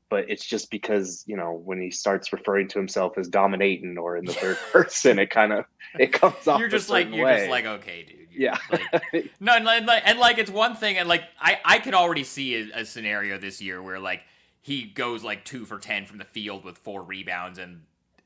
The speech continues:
Speaker 2: people,
Speaker 1: Mm-hmm.
Speaker 2: and, like, and, like, the P A, like, uh,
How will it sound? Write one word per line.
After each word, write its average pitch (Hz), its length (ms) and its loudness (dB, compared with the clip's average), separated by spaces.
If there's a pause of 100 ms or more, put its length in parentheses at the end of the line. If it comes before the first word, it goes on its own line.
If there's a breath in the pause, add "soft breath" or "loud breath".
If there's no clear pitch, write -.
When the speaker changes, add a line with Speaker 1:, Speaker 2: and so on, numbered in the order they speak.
(340)
Speaker 2:
people, 117 280 -10
Speaker 1:
Mm-hmm. 120 60 -6
Speaker 2:
and, 117 100 -6
like, 107 200 -2 (120)
and, 120 120 -6
like, 117 160 -2
the 120 80 -6
P 123 280 -6
A, 113 280 -2
like, 107 260 -6
uh, 127 120 -8